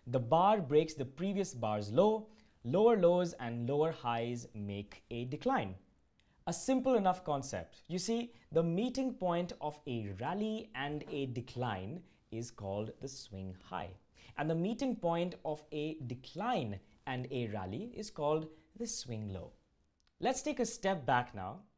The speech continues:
and try to understand what a swing high and what a swing low is. Basically, it comes down to demand and supply. It is resistance and support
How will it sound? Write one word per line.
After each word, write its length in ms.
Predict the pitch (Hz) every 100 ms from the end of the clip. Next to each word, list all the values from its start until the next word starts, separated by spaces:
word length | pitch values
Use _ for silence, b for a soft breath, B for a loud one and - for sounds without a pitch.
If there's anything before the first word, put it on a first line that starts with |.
| -
and 140 | 143
try 200 | 185 202
to 100 | 233
understand 480 | 185 170 - 175 170
what 240 | 143 233
a 60 | 220
swing 380 | - - 156 156
high 320 | - 120 135
and 220 | 147 123
what 160 | 120 127
a 60 |
swing 420 | 127 - 123 117 107
low 260 | 110 107 107 _ _
is. 280 | 110 92 95 b b b 131
Basically, 480 | 180 240 262 240 233
it 120 | 220
comes 260 | 170 180
down 200 | 151 156 160
to 80 |
demand 480 | 139 113 110 120 139
and 140 | 135 123
supply. 400 | 113 - 92 85 - -
It 120 | 160
is 280 | 196 185 175 - - 127
resistance 680 | 127 127 185 - 214 214 - -
and 200 | 131 135
support 580 | - 127 - 139 131